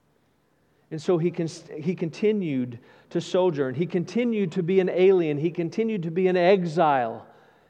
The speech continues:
in the midst of the country. Well, now let's go back to the point I made in the introduction. I believe this, this chapter is anticlimactic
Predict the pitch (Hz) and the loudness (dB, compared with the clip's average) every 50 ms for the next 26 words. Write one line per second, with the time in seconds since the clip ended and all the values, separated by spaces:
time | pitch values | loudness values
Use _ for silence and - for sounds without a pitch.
0 | _ _ _ _ _ _ 156 165 165 165 160 160 165 175 - - - - - - | _ _ _ _ _ _ -6 -4 -2 -2 -2 0 0 0 0 -2 -6 -16 -16 -20
1 | - - _ _ _ _ _ _ _ _ _ _ _ _ _ _ _ - 131 127 | -20 -20 _ _ _ _ _ _ _ _ _ _ _ _ _ _ _ -14 -8 -8
2 | 139 135 - 151 143 131 - - 117 - - - _ _ _ _ _ _ _ _ | -8 -8 -6 -8 -8 -8 -10 -14 -18 -18 -18 -20 _ _ _ _ _ _ _ _
3 | _ _ _ _ _ _ _ _ _ _ _ _ _ _ _ _ _ _ _ _ | _ _ _ _ _ _ _ _ _ _ _ _ _ _ _ _ _ _ _ _
4 | _ _ _ _ _ _ _ _ _ _ _ _ _ _ _ _ _ _ _ _ | _ _ _ _ _ _ _ _ _ _ _ _ _ _ _ _ _ _ _ _
5 | _ _ _ _ _ _ _ _ _ _ _ _ _ _ _ _ _ _ _ _ | _ _ _ _ _ _ _ _ _ _ _ _ _ _ _ _ _ _ _ _
6 | _ _ _ _ _ _ _ _ _ _ _ _ _ _ _ _ _ _ _ _ | _ _ _ _ _ _ _ _ _ _ _ _ _ _ _ _ _ _ _ _
7 | _ - 160 165 170 170 185 202 196 - - 190 175 160 151 165 151 123 117 104 | _ -4 0 2 4 4 4 2 0 0 0 2 2 4 2 2 0 0 -6 -10
8 | - - - - - - _ - - 139 143 123 - - 170 165 160 156 151 151 | -14 -18 -20 -20 -20 -20 _ -16 -8 -8 -8 -8 -6 -4 -2 0 0 0 2 0
9 | 147 139 139 135 131 131 123 123 120 117 101 101 - - - 90 104 _ _ _ | 0 0 -2 -4 -4 -4 -4 -4 -4 -6 -6 -8 -14 -20 -20 -20 -20 _ _ _
10 | _ _ _ _ - _ _ - - - - _ _ _ _ _ _ _ _ _ | _ _ _ _ -20 _ _ -16 -16 -16 -16 _ _ _ _ _ _ _ _ _
11 | _ _ - 147 147 160 160 175 185 214 220 214 180 190 190 - - - - - | _ _ -8 -6 -4 -2 0 2 2 2 0 2 2 2 2 2 -2 -16 -18 -20
12 | - - _ _ _ _ _ _ _ _ _ _ _ 139 147 170 160 - - - | -20 -20 _ _ _ _ _ _ _ _ _ _ _ -4 -4 -4 -4 -6 -16 -16
13 | - - - - - - 180 202 202 214 208 208 190 180 180 165 147 - - 160 | -18 -20 -18 -16 -10 -2 2 2 2 2 2 2 2 2 2 2 0 -2 -2 0
14 | 180 196 190 - 190 185 180 - - 196 170 165 160 156 156 156 151 - - 151 | -2 -2 0 2 2 2 2 0 -4 -4 -2 -2 0 -2 -2 -4 -4 -6 -10 -10